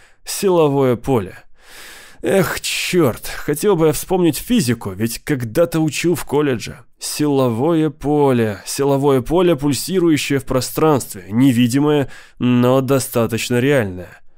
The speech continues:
«А что это такое, силовое поле?» спросил Шмидт. «Эдакая крепенькая ловушка материи, только вот кем установлена?» Кэлланд бросил быстрый взгляд на Шмидта.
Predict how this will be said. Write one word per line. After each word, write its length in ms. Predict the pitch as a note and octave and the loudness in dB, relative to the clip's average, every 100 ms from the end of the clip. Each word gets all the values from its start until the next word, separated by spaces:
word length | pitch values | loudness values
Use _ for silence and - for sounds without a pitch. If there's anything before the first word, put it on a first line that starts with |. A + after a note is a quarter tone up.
| - - - - - | -20 -20 -20 -20 -2
«А 400 | C#3+ D#3+ E3+ D3 | 2 4 4 0
что 320 | C#3 - C4+ | -8 -2 0
это 140 | B3+ A3+ | 2 2
такое, 560 | A3 - D#3+ A2+ G2+ - | 2 4 2 2 -2 -12
силовое 640 | - F#3+ E3+ C#3+ D3 C#3+ | -8 -2 2 2 4 2
поле?» 360 | A#2+ A#2+ F#2+ F#2 - | 0 -4 -4 -10 -16
спросил 480 | - - B2 A#2 A#2 | -14 -4 -4 -2 -4
Шмидт. 420 | - A#2+ G2+ - - - - - _ _ | -2 -4 -4 -8 -16 -18 -20 -20 _ _
«Эдакая 640 | - E3+ E3+ F3 F3 D#3 C3 | -8 -2 0 2 6 6 4
крепенькая 760 | - B2 D3+ D#3 D3+ C3 C#3+ | -2 2 2 2 0 2 2
ловушка 560 | C#3 C3+ A#2+ D3+ - C#3+ | 2 2 2 -2 -2 0
материи, 720 | C#3 C3 - D3 B2+ F#2+ - - | 2 0 0 0 2 -2 -12 -14
только 320 | - C3+ A#2+ C#3+ | -2 -2 0 0
вот 280 | D3 - | 0 -2
кем 360 | - - F3 E3 | -6 -2 0 2
установлена?» 880 | D#3 - D#3+ F3 F3+ G#2 F#2+ F2+ - - - _ _ - | 0 0 -2 2 0 0 -6 -12 -18 -20 -20 _ _ -20
Кэлланд 640 | - C#3+ C#3+ C#3 B2 - - - | -4 0 2 2 0 -4 -16 -8
бросил 500 | A#2+ B2 B2+ - A#2+ | 0 2 2 0 -2
быстрый 380 | A2+ B2+ - | 0 -2 -2
взгляд 420 | A#2+ G#2 A#2 A#2 A#2 | -4 -2 0 0 0
на 100 | A#2+ | -4
Шмидта. 520 | - B2 - - | -2 -4 -4 -12